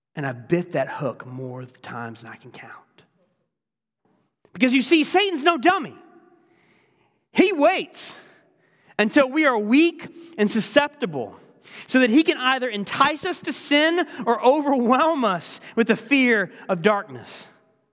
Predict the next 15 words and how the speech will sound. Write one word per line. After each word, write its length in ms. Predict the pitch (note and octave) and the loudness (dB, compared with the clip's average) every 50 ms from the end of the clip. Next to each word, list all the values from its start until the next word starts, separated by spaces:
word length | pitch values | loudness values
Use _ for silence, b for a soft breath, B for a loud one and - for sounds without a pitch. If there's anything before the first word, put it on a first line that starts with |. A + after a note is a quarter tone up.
| _ _ _ _ _ _ _ _ _ B B B B | _ _ _ _ _ _ _ _ _ B B B B
I 100 | C4 C#4 | -2 -2
mean, 220 | D4+ D4+ C4 B3 | 0 -2 -2 -2
think 120 | C#4+ F4 | 0 0
about 160 | E4 D4 A#3 G3 | 2 2 0 0
it. 60 | A3+ | -2
In 80 | B3+ | -2
your 120 | C#4+ D4 C#4+ | 0 2 2
own 160 | D#4 F4 D#4+ | 2 2 2
life, 220 | C4+ G#3+ F#3 D#3+ | 2 0 0 -2
when 280 | F#3+ A3+ C4+ F4 G4 F#4+ | 0 2 2 4 4 2
are 200 | D#4+ D4 D4 C#4+ | 2 2 0 2
those 240 | A#3+ C4+ C4 A3+ F#3+ | 2 0 0 0 0
moments 560 | A3 A3+ A#3+ B3+ C4 B3+ A3 F#3+ F3+ - F#3+ | 2 2 4 4 2 0 -2 -2 -4 -2 0
like 240 | G#3 G#3+ A#3 A3+ A3 | 2 2 2 0 -2
Elijah 720 | G#3+ G3+ G3+ G#3 G#3 G#3+ A3 G#3 D#3 E3 D#3+ D3+ C#3+ C3 | -2 0 2 2 2 2 0 -2 -4 -4 -4 -2 -4 -4